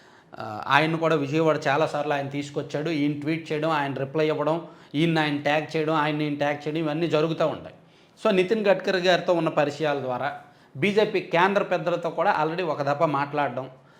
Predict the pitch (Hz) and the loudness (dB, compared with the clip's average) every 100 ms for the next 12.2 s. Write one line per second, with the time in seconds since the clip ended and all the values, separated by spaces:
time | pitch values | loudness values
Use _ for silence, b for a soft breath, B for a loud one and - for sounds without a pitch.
0 | b 147 202 214 147 175 220 233 226 214 | b 4 4 4 2 0 4 6 6 4
1 | 151 165 214 - 226 175 190 - 202 190 | 2 4 4 6 4 4 0 2 4 4
2 | 185 190 208 208 - 185 180 170 175 165 | 4 0 2 0 0 -2 2 2 0 0
3 | 170 165 156 156 147 - 165 175 139 151 | 0 2 2 2 -2 2 0 2 0 -2
4 | 151 139 131 127 123 196 - B B - | 0 -2 -2 -8 -8 -8 -10 B B 2
5 | 214 233 233 - 196 202 180 185 180 190 | 4 6 4 2 4 6 6 0 2 2
6 | 214 - - _ - 190 190 180 170 180 | 2 -6 -20 _ -2 2 2 6 4 4
7 | 202 190 170 170 - 175 185 147 151 160 | 2 2 0 -6 -4 -4 -4 2 4 4
8 | 156 147 147 147 160 175 139 131 - 117 | -2 -2 -2 -2 -4 0 0 0 -6 -14
9 | 95 - _ _ _ _ _ _ _ _ | -16 -18 _ _ _ _ _ _ _ _
10 | _ _ _ _ b b b - 175 170 | _ _ _ _ b b b 4 6 8
11 | 165 170 208 208 208 180 170 190 196 180 | 8 6 6 6 6 4 4 4 6 6
12 | 175 | 4